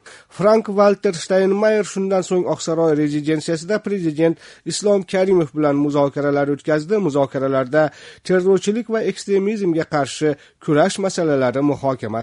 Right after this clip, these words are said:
qilingani aytilmoqda. Steinmeier safari doirasida Toshkentda fuqarolik jamiyati vakillari bilan uchrashuv o'tkazilishi ham rejalashtirilgan edi. Uchrashuvda ishtirok etgan huquq faoli Shuhrat G'aniyevning aytishicha, Steinmeier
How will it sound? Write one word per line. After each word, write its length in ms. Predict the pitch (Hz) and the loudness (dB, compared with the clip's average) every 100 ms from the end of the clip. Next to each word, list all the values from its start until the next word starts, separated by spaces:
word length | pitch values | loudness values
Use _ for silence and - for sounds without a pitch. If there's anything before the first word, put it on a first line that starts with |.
| - | -4
qilingani 460 | 147 131 117 104 104 123 | -4 -2 -4 -6 -10 -12
aytilmoqda. 580 | 113 120 123 123 - 120 - _ - - | -8 -6 -4 -4 -4 -4 -6 _ -20 -8
Steinmeier 540 | - 196 220 240 262 254 | 0 4 4 2 0 -2
safari 420 | - 220 220 208 196 | -4 -2 0 0 0
doirasida 480 | 190 185 - 196 | 0 -2 -2 -6
Toshkentda 560 | 190 165 - 180 175 190 - | -2 -4 -2 -4 -2 -4 -4
fuqarolik 460 | - 165 165 180 156 | -2 2 2 0 0
jamiyati 420 | 160 160 156 175 | 0 2 0 0
vakillari 480 | 165 151 156 151 160 160 | -2 -2 -2 0 -2 0
bilan 180 | 165 160 | 0 0
uchrashuv 420 | 170 156 147 165 170 151 | -4 -2 -2 -2 -4 -4
o'tkazilishi 520 | - 160 170 175 - | -2 0 2 0 0
ham 160 | 185 190 190 | -2 2 0
rejalashtirilgan 800 | 185 196 185 - 214 185 127 123 | 0 0 -2 0 0 2 2 0
edi. 120 | 120 - - - 170 | -2 -6 -14 -12 -6
Uchrashuvda 540 | 196 165 156 170 170 160 | 2 2 2 0 2 0
ishtirok 280 | - 165 151 151 | 0 0 2 0
etgan 280 | - 151 - | 0 -2 -2
huquq 280 | - 180 165 | -4 -2 0
faoli 340 | 165 147 151 156 - - - | 0 2 4 2 -2 -20 -14
Shuhrat 360 | - 160 156 139 | -4 0 2 2
G'aniyevning 500 | 151 147 143 143 139 127 | 2 2 0 -2 -2 -2
aytishicha, 460 | - - - 190 202 - - | -4 -10 -2 0 0 -4 -20
Steinmeier 760 | - - 180 196 196 202 214 | -10 0 4 4 4 2 2